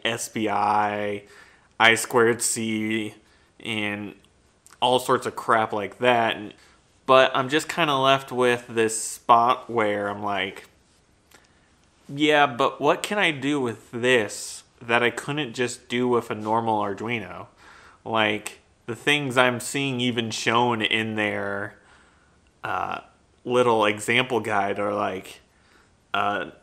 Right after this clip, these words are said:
dot matrix display, and, like, you can do that with an Arduino. You can do practically all the normal stuff they're showing off is special for this with an Arduino. So, like,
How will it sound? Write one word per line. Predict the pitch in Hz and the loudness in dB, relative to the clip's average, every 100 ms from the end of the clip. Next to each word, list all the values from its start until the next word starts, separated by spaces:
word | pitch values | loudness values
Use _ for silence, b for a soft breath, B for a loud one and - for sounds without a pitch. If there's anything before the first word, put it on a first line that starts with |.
| _ 117 | _ -4
dot | 113 113 110 | 0 2 0
matrix | 110 120 120 113 - | -4 -6 -2 -4 -4
display, | - 113 - - 120 120 107 98 95 | -8 -8 -10 -4 0 2 2 -2 -2
and, | 113 113 113 | -2 -2 -4
like, | 113 110 110 | -4 -4 -4
you | 127 | -6
can | 127 139 123 | -4 -6 -4
do | 120 135 | 0 2
that | 123 107 | 2 2
with | 117 113 123 | 0 0 -2
an | 110 | -4
Arduino. | 107 98 110 113 95 85 - b b _ | -4 -4 -4 -4 -8 -14 -20 b b _
You | 104 110 120 | -8 -6 -6
can | 123 117 110 | -6 -6 -8
do | 107 117 120 113 110 107 104 B B B B B - | -6 -2 0 0 0 -2 -6 B B B B B -14
practically | - 139 147 - 147 147 143 135 | 4 4 4 0 -4 0 -2 0
all | - 117 143 | 4 6 6
the | 143 139 | 4 -2
normal | 139 139 139 | 0 0 0
stuff | 135 156 143 - | -2 -2 -2 -2
they're | 131 127 | -2 -2
showing | - 151 135 139 | 0 0 0 2
off | 147 117 113 - | 2 2 0 -4
is | 107 107 - _ b b b b b b | -6 -6 -18 _ b b b b b b
special | - - 147 135 117 | -4 0 0 2 -2
for | - 117 | -2 0
this | 127 120 110 - - - | 4 4 0 -10 -18 -14
with | 110 120 131 135 | -4 0 0 0
an | 120 | 0
Arduino. | 113 113 120 117 92 90 107 - | 0 0 -2 -2 -4 -10 -12 -16
So, | - 123 113 | -4 -2 0
like, | 110 110 - | -2 -4 -8